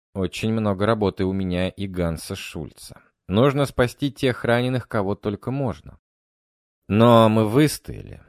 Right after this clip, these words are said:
Чтобы уже завтра постараться отбить полноценный штурм.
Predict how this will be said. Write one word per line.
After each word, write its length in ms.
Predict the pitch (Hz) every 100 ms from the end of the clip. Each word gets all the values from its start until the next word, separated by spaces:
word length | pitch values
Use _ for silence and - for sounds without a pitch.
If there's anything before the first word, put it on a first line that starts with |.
| _
Чтобы 340 | - - 147 147
уже 220 | 135 139
завтра 500 | 123 151 156 - 135
постараться 600 | - 123 139 135 135 -
отбить 260 | 117 127 117
полноценный 600 | 123 120 117 131 123 117
штурм. 580 | - - 143 85 62